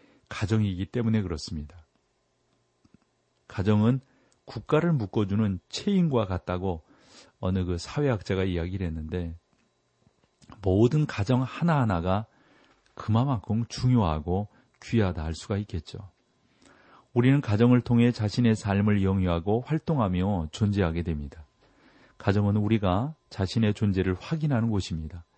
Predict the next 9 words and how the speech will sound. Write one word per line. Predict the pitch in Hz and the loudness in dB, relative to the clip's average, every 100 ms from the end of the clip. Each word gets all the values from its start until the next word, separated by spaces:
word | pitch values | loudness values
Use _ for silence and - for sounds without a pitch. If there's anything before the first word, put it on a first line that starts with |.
| _ _ - _ - | _ _ -20 _ 0
우리는 | 139 151 160 | 2 4 6
외출할 | 131 107 - 117 95 | 4 2 4 4 4
때 | - 104 110 87 87 _ _ _ - | 2 0 0 -2 -8 _ _ _ 2
옷을 | 110 - 110 101 117 101 85 _ _ | 2 4 2 2 2 -2 -6 _ _
정장 | - 110 110 113 | 0 2 4 2
차림으로 | 110 123 127 104 92 90 | 0 0 0 2 2 0
갈아입고 | - 90 85 87 - 98 113 151 - _ _ | -2 -2 0 -2 -4 -2 -2 -4 -12 _ _
언행을 | - 110 113 101 104 | 0 2 4 4 0
조심합니다. | - 95 - 90 76 85 82 101 | 0 -4 -4 -6 -6 -8 -10 -16